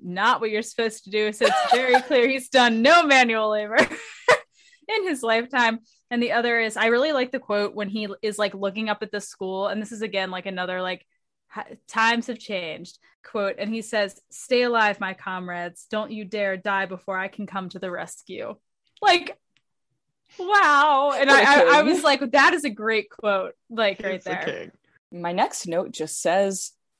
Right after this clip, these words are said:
Speaker 3: simply put, Gekko Gahara is a whole ass transformer.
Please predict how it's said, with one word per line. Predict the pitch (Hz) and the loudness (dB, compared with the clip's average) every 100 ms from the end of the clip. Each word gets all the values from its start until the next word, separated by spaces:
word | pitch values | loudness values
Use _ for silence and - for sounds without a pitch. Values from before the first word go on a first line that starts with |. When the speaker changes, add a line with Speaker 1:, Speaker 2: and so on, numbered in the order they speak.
| _ _ - | _ _ -10
Speaker 3:
simply | - 254 254 226 | -2 0 0 0
put, | 185 151 151 _ _ _ _ _ - | 0 0 0 _ _ _ _ _ -2
Gekko | 202 240 208 | 0 0 0
Gahara | 175 185 226 285 180 | 0 0 0 -2 -6
is | 170 | -8
a | |
whole | 165 214 247 | -6 -2 0
ass | 233 240 - | 0 -2 -6
transformer. | - 240 247 - 277 226 - | -10 -8 -8 -6 -6 -6 -12